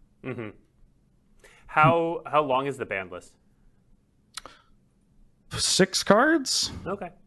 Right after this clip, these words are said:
Speaker 2: I, I, uh,
Speaker 1: Can
Speaker 2: just
Speaker 1: you
Speaker 2: gotta
Speaker 1: name
Speaker 2: make
Speaker 1: them
Speaker 2: sure I'm not
Speaker 1: all?
Speaker 2: Probably. Uh, Oko, Thief of Crowns.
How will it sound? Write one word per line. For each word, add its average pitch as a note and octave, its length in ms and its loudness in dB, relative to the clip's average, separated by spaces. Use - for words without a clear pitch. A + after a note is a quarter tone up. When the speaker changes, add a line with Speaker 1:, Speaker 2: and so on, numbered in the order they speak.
Speaker 2:
I, C3 60 4
I, B2+ 60 6
uh, C3+ 1700 0
Speaker 1:
Can D3 180 6
Speaker 2:
just E3 160 6
Speaker 1:
you E3 40 6
Speaker 2:
gotta B2+ 180 6
Speaker 1:
name B2+ 220 6
Speaker 2:
make B2 80 0
Speaker 1:
them C3 100 0
Speaker 2:
sure B2+ 120 4
I'm B2 120 6
not A#2+ 100 2
Speaker 1:
all? - 140 -18
Speaker 2:
Probably. D#3 800 6
Uh, C#3+ 240 6
Oko, G3 380 6
Thief G#3 280 6
of A3 120 4
Crowns. C#3 640 4